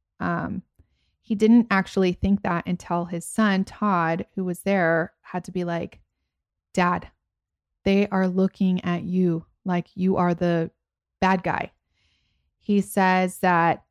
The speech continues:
um, he had nothing to hide and he was gonna talk to the police, but his son Todd had called his brother, Todd's uncle,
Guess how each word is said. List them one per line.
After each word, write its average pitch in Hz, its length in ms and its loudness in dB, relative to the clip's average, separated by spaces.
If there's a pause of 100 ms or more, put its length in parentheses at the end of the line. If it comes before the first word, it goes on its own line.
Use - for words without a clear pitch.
(140)
um, 170 400 -2
he 180 140 -4
had 175 180 -2
nothing 170 360 -4
to 165 60 -6
hide 208 520 4
and 180 180 -6
he 175 140 -6
was 170 180 -4
gonna 175 220 -6
talk - 280 -6
to - 100 -12
the 175 100 -2
police, 202 500 0
but 175 480 -2
his 180 260 -10
son 170 280 -4
Todd 175 340 -2
had 170 180 -6
called 170 540 0 (720)
his - 180 -8
brother, 185 640 2 (240)
Todd's 165 400 -2
uncle, 175 640 2